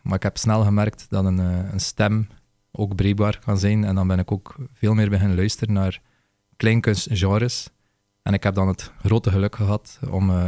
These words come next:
en de drummer en de bas en, eh, de pianist ook die grote fan zijn van kleinkunst.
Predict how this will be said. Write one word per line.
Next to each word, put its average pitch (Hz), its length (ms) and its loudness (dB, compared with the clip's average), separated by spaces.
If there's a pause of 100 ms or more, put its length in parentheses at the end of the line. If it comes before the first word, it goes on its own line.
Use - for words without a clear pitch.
en 104 320 0
de 98 100 0
drummer 95 360 0
en 95 240 -2
de 95 100 -2
bas 90 360 -6
en, 90 400 -2
eh, 92 340 -4
de 90 80 -10
pianist 95 540 -2
ook 98 340 -6
die 98 180 -4
grote 107 300 0
fan 98 300 -2
zijn 92 260 -2
van 87 120 -4
kleinkunst. 95 680 -8